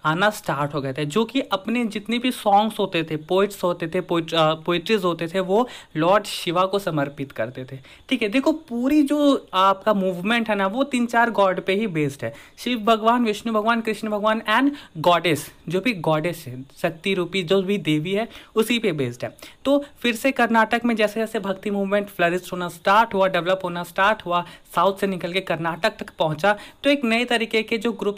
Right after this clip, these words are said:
थे वो उभरना चालू हो गए, वैष्णवा पोएट्स, ठीक है। ये भी जो लोग थे, ये भगवान शिव को फॉलो करते थे, भगवान शिव को पूजते थे। इनमें से जो चार ग्रेटेस्ट पोएट्स हैं, जो स्टार्टिंग, स्टार्टिंग में उभरे थे बहुत ज़्यादा, वो कौन से?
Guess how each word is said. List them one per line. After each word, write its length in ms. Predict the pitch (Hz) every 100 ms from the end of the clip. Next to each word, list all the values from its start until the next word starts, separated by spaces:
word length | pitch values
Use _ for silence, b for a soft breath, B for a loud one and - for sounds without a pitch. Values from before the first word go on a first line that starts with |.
| -
थे 40 | 226
वो 340 | 175 202 254 B B -
उभरना 400 | 175 175 170 180
चालू 260 | 165 170 175
हो 60 | 175
गए, 140 | 240
वैष्णवा 500 | 170 160 160 165 165
पोएट्स, 460 | 160 113 110 - - -
ठीक 140 | 285
है। 140 | 185 180
ये 100 | 240
भी 120 | 254
जो 160 | 262 254
लोग 340 | 214 220 208 -
थे, 120 | 262 285 B B
ये 140 | 214 269
भगवान 420 | 214 185 208 226
शिव 240 | - 202 -
को 100 | 240
फॉलो 320 | 233 175 180
करते 300 | 196 175 185
थे, 120 | 202
भगवान 360 | 208 185 170 196
शिव 180 | 196 170
को 180 | 185 202
पूजते 420 | 156 131 - 127
थे। 180 | 127 131 B B B
इनमें 360 | 254 262 285 311
से 220 | 302 269
जो 160 | 254 277
चार 460 | 277 214 202 247
ग्रेटेस्ट 640 | 233 165 185 190 254 254 -
पोएट्स 460 | 175 165 170 -
हैं, 160 | 143 113 B B 180
जो 100 | 214
स्टार्टिंग, 500 | - 196 185 226 220
स्टार्टिंग 440 | - 190 180 196
में 60 | 220
उभरे 440 | - 180 170 220
थे 100 | 226
बहुत 280 | 175 165 180
ज़्यादा, 220 | 180 175
वो 180 | 185 233
कौन 220 | 226 220
से? 200 | 214 262